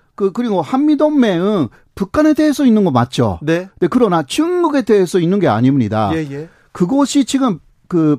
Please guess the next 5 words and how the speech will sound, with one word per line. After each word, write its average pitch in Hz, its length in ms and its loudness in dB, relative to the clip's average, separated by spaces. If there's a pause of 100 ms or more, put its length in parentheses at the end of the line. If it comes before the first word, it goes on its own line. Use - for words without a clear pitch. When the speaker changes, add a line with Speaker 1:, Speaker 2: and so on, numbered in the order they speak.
Speaker 1:
변화하고 214 520 0
있습니다. 107 640 -2 (100)
Speaker 2:
네. 139 280 -8
Speaker 1:
미국은 208 640 -2 (340)
북한은 190 1500 -4